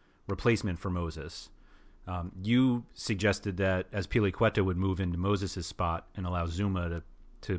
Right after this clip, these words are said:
play back as the back three. And that kind of mixed things up. If Hazard was out, then Willian might be able to start. If Costa's out, then maybe Pedro starts up front and Willian goes on the wing.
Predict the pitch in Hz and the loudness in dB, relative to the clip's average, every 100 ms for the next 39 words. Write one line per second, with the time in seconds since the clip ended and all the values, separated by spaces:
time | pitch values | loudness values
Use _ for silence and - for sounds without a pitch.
0 | 80 - 90 85 85 - - 92 82 76 | -4 -4 -2 0 -2 -2 -8 -8 -6 -2
1 | 87 80 - 107 80 73 - - - - | -2 -4 -2 0 0 -4 -14 -20 -20 -20
2 | - _ _ 113 101 98 95 90 87 - | -20 _ _ 0 2 2 2 0 -2 0
3 | 120 - 113 98 101 - 104 95 98 95 | 2 4 2 2 0 0 0 2 0 0
4 | 90 - 104 101 95 90 95 92 85 82 | -2 2 2 4 0 2 2 2 0 2
5 | 104 104 101 98 95 92 92 92 90 - | 4 4 4 2 0 0 -2 -2 -4 0
6 | 95 92 95 - - - - 92 - 117 | 2 0 -2 -12 -20 -12 -8 -4 4 6
7 | 113 110 101 101 101 - 92 92 87 90 | 6 4 6 8 6 4 0 0 0 -2
8 | 85 - 107 104 101 95 - 95 - 92 | -4 0 2 4 4 2 4 2 2 -2
9 | - 98 98 87 95 95 92 92 90 80 | 2 2 2 0 2 2 2 4 2 0
10 | 80 110 113 107 107 | 4 6 6 6 2